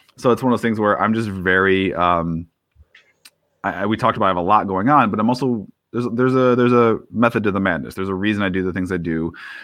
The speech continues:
And I'm really big on, like, scheduling my day. And we also thank, <laughs> thank God for school and daycare <laughs> for the, when it comes to the kids. Um,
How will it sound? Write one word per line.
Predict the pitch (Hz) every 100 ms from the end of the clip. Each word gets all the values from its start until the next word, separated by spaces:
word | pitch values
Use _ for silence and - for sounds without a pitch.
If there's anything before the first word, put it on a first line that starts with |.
| - - - -
And | 92 87 85 85 85 87 _ _
I'm | 82 85 90
really | 90 92
big | 82 82 82
on, | 80
like, | 78 73
scheduling | - 80 82 85
my | 92 101
day. | 120 107 78 69
And | - 85 80 80 82 _ _ - - _ _
we | -
also | 87 82
thank, | 90 82 -
<laughs> | -
thank | 120 -
God | 101
for | -
school | 107 - 107 107
and | 107
daycare | 107 104 92 82 87 - -
<laughs> | - -
for | - 147
the, | 143 135
when | 127
it | 123
comes | 127 117
to | 120
the | 117
kids. | - 123 78 - - - - - - -
Um, | 98 92 85 85 82